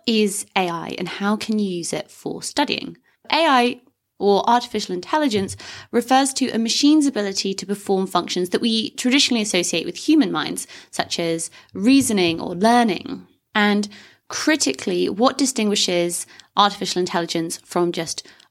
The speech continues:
you know, other good technology is that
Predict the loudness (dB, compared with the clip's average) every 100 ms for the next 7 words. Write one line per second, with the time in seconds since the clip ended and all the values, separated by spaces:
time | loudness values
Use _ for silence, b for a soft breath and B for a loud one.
0 | _ -4 0 0 0 0 2 2 2 -2
1 | 0 2 2 0 -2 -4 B B 0 0
2 | 0 -2 -2 -4